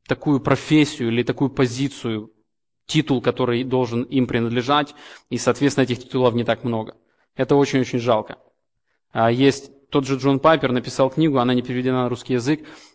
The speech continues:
и она на русском, ну, так написано, к пасторам обращена, он говорит: «Братья, мы не профессионалы. У нас не просто какая-то профессия,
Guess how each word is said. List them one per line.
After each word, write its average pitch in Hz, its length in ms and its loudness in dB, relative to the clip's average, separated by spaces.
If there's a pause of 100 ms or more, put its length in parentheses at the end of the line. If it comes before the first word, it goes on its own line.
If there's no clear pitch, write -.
и 127 80 -2
она 123 180 2
на 131 120 4
русском, 131 340 -2
ну, 139 100 0
так 131 220 0
написано, 123 400 -4
к - 80 -18
пасторам 139 360 2
обращена, 123 400 -2
он 143 80 2
говорит: 120 180 0
«Братья, 135 340 2
мы 127 100 2
не 127 120 2
профессионалы. 120 640 -4 (1080)
У 131 80 -2
нас 139 180 4
не 175 80 4
просто 170 280 4
какая-то 143 260 4
профессия, 185 720 4